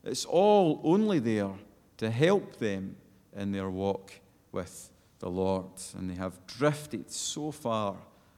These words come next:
from him and from the lives that they are supposed to be living as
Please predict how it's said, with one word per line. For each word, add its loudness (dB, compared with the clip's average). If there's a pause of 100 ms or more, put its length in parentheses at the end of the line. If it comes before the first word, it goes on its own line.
(360)
from 4
him 0 (560)
and -8
from -4
the 2
lives 0
that -8
they -6
are -6
supposed -12
to -8
be -6
living -4 (680)
as -4